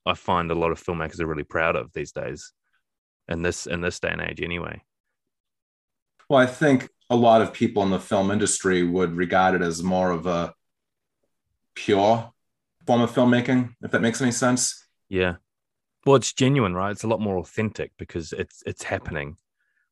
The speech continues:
Speaker 1: right? Um, there's, there's a really cool, I keep seeing it come up on social media.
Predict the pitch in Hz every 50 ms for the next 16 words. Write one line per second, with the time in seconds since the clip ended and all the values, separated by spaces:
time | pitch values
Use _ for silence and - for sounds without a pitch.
0 | _ _ - 85 87 87 85 - - - 87 85 82 82 80 78 78 90 92 90
1 | 90 - - 101 95 87 92 92 98 104 104 104 98 - - 104 101 98 95 92
2 | 85 - - _ _ - 98 - - 117 113 - - - 123 113 107 101 90 -
3 | - 107 101 98 90 - 95 90 85 - 101 95 87 - 92 87 90 90 92 92
4 | 87 73 69